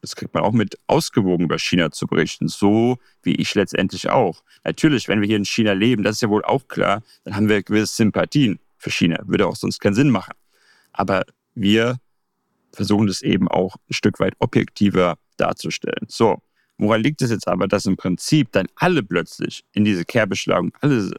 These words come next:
sozusagen negativ über China berichten, außer dieser kleinen sozusagen Enklave hier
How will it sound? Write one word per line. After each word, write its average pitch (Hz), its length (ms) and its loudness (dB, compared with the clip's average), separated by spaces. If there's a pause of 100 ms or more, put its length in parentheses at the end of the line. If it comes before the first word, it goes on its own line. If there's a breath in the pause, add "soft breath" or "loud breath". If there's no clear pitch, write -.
(120)
sozusagen 92 480 0
negativ 90 400 0
über 90 180 -2
China 92 300 2
berichten, - 480 -2 (100)
außer 95 420 0 (400 soft breath)
dieser 104 240 2
kleinen 101 540 0
sozusagen 101 580 -2
Enklave 98 640 0
hier 87 380 -2